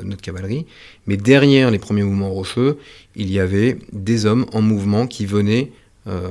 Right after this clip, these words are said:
reprendre les postes de combat, euh, qui étaient, euh, euh, vidés de leurs combattants.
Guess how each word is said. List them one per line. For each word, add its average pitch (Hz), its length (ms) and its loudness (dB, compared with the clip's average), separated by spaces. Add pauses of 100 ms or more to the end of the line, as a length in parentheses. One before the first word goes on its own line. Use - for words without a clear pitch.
reprendre 113 580 0
les 101 80 2
postes 104 220 -2
de 98 40 -6
combat, 101 500 -4
euh, 98 500 -10
qui - 220 -10
étaient, 104 320 -4
euh, 95 200 -8 (480)
euh, 95 300 -10 (320)
vidés 101 380 -4
de 104 40 0
leurs 101 120 -4
combattants. 101 720 -2